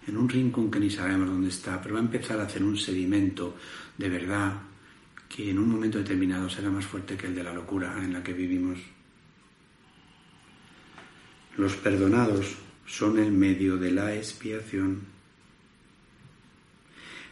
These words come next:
Al estar infundidos por el Espíritu, perdonan a su vez.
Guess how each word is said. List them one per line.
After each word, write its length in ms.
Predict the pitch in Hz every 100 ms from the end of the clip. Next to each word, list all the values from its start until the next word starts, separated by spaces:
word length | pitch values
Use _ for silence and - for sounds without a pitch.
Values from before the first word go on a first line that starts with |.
| -
Al 140 | 98
estar 260 | 95 - 123
infundidos 560 | 131 135 131 113 107 92
por 200 | 98 95
el 120 | 95
Espíritu, 540 | 90 - 101 113 123 - - -
perdonan 580 | - 92 92 95 98 95
a 60 | 98
su 200 | - 98
vez. 300 | 107 104